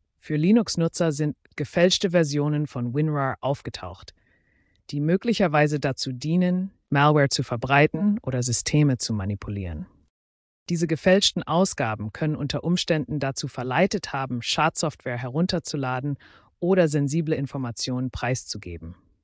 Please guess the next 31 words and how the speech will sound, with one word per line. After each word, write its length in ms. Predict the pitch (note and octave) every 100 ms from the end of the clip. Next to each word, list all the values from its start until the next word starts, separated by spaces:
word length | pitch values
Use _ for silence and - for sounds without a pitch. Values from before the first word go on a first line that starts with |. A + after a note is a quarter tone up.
| _ _
Die 80 | D3+
genauen 380 | D3+ D#3+ E3+ E3
Ursachen 600 | G3 A#3 G3 B2 A#2+ G#2+
oder 260 | B2 B2 -
Absichten 580 | D#3 - E3 - -
der 140 | B2+ A2+
Urheber 500 | D#3+ G#3 F3 D3 C#3
solcher 420 | C#3 C#3 D3 C#3
Fälschungen 680 | - C3+ C#3 - D3+ C#3+ D3+
sind 240 | - C3+
noch 180 | - B2+
unklar, 640 | - C#3+ C#3 - B2 D#3 G#3 _ _ _ _ _
aber 220 | - C3+ C#3+
die 100 | C3+
Gefahr, 480 | A2+ - C3+ C#3+ D#3
die 140 | D3
sie 120 | B2+
darstellen, 680 | A2+ A2+ B2+ - B2+ A#2+ A#2+ -
ist 300 | - A#2 -
erheblich. 720 | G#2+ - G#2+ - - - - _ _ _ _ _ _
Mark 320 | D#3 E3+ G3+
of 100 | G3 -
the 100 | D3
Web 240 | D#3 -
Probleme 480 | - C#3 C#3+ D#3+ D#3+
in 160 | C3+
Windows. 580 | B2+ C3 F#2+ E2 - - _ _ _
Darüber 320 | - D3+ F#3
hinaus 420 | F3+ F3+ E3+ G3+ -
hat 200 | E3+ C#3+
winrar 500 | F3+ G3+ C3+ F2+